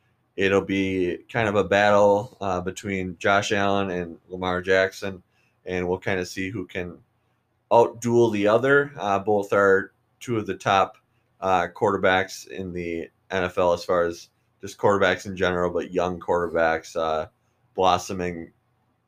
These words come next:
stars. I mean, Lamar won the M V P last year, and Josh Allen was in the M V P conversation, although he probably won't win it. Aaron Rodgers will probably win it for the Packers, uh, but he's definitely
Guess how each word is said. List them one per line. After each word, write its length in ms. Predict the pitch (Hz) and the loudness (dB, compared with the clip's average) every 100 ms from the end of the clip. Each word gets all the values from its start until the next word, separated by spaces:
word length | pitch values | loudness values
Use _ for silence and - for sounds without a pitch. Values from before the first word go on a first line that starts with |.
| _ _ _ | _ _ _
stars. 640 | - 104 90 82 85 87 | -4 2 4 4 2 -4
I 80 | 87 | -10
mean, 320 | 87 82 69 - | -10 -10 -14 -12
Lamar 400 | 92 87 87 87 | -6 -2 0 0
won 240 | 85 85 | -2 -4
the 320 | 82 82 80 - - | -6 -6 -8 -12 -10
M 120 | 87 | -10
V 80 | 85 | -10
P 240 | - 90 | -10 -6
last 420 | 82 92 92 - | 0 2 2 0
year, 360 | 95 92 87 - _ _ _ _ _ | -4 0 0 -4 _ _ _ _ _
and 480 | 90 85 82 80 - | -4 -2 -4 -8 -8
Josh 360 | 104 85 85 | 0 0 0
Allen 440 | 82 85 85 80 - _ _ _ _ _ | -4 -4 -4 -8 -16 _ _ _ _ _
was 160 | 95 90 | -10 -8
in 100 | 87 | -6
the 120 | 85 | -6
M 120 | 87 | -6
V 140 | 85 | -6
P 180 | 80 92 | -10 -10
conversation, 720 | 98 90 82 82 101 98 90 | -6 -4 -4 -4 -2 -2 -4
although 180 | 90 87 | -8 -6
he 80 | 85 | -8
probably 300 | - 95 87 | -4 -2 -2
won't 160 | 82 101 | -4 -2
win 140 | 160 | 0
it. 120 | 156 | 0
Aaron 220 | 107 101 95 | 0 -2 0
Rodgers 320 | 90 87 87 | -2 -4 -10
will 100 | 87 | -8
probably 300 | 98 90 87 | -4 -4 -4
win 120 | 87 | -8
it 60 | - | -14
for 60 | |
the 60 | - - | -18 -2
Packers, 460 | 92 95 92 92 _ _ _ _ _ | -2 0 -4 -10 _ _ _ _ _
uh, 200 | 90 90 | 0 0
but 320 | 90 87 - _ | 2 0 -2 _
he's 460 | - 98 87 - - | -16 -12 -10 -12 -10
definitely 640 | - 95 92 92 87 85 | -2 -2 -2 -4 -4 -4